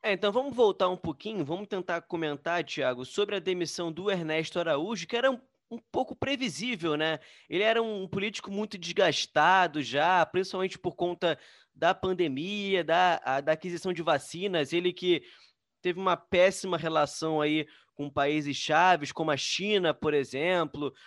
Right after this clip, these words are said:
né? Então, era previsível, ele que também não tem uma relação muito boa com o Congresso, até com alguns deputados do Centrão,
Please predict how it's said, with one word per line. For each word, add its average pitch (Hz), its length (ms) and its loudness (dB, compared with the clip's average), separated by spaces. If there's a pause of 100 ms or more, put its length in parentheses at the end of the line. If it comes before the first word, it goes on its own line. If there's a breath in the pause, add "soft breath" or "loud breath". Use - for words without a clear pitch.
(120 loud breath)
né? 151 160 -2
Então, 196 340 -4
era 214 260 4
previsível, 214 720 0
ele 226 220 4
que - 100 -18
também 202 220 -2
não 208 160 -4
tem 214 260 -2 (380 loud breath)
uma 185 100 -4
relação 185 320 2
muito 185 260 -4
boa 175 460 6 (380 soft breath)
com 180 540 0
o 165 100 -2
Congresso, 180 680 4
até 185 280 0
com 220 120 -8
alguns 190 280 -4
deputados 180 680 -2
do 160 100 -6
Centrão, 175 800 -2